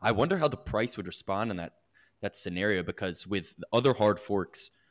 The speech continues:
Bitcoin Cash, Bitcoin Satoshi Vision, Litecoin, they all go down in terms of Bitcoin, but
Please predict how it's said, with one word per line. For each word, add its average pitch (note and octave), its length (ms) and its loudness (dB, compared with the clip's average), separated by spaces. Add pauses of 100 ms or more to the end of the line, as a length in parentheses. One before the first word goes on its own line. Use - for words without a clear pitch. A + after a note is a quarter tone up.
(220)
Bitcoin G#2 300 0
Cash, G2 340 0
Bitcoin G2+ 300 -4
Satoshi - 440 -6
Vision, F2+ 560 -4
Litecoin, F2+ 440 -4
they F2+ 140 -2
all A2 340 6
go G#2 160 0
down G2+ 420 0
in F2+ 100 -4
terms F#2+ 300 -6
of F2+ 140 -12
Bitcoin, F#2 520 -2
but F#2 320 0